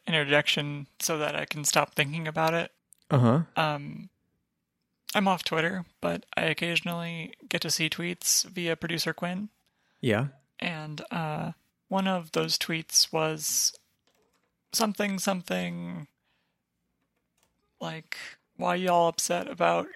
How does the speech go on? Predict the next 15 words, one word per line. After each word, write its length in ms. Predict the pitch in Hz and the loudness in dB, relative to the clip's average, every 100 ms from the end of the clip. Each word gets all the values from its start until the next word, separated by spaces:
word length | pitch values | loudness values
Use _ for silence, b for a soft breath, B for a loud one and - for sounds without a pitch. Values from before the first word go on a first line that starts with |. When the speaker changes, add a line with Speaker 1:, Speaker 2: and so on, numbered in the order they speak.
| 180 | 2
Speaker 1:
gas 300 | 175 170 - | 2 4 0
prices?" 920 | - 175 - 175 180 175 - - - _ _ _ _ - - _ - | -2 -2 -2 -4 -6 -2 0 0 -4 _ _ _ _ -20 -20 _ -8
That's 260 | 185 - | -2 0
just 220 | 190 - | 0 0
like, 360 | 185 175 175 - - - _ _ _ _ _ _ _ | 0 -2 -4 -12 -16 -20 _ _ _ _ _ _ _
that's 320 | 175 170 - - 320 | 0 0 -6 -14 -8
like, 160 | - - B B - | -8 -8 B B 4
"Why, 340 | 196 196 196 - - | 6 6 0 -8 -2
why 200 | 180 185 | -2 0
are 140 | 175 | -2
all 120 | 170 175 | -2 -2
you 120 | 180 | 0
capitalists 760 | 160 151 160 170 - - - | 2 4 2 -2 -4 -6 -6
upset 420 | 175 - - 160 | -6 -6 -2 -2
about 360 | - 160 160 - | 2 4 4 0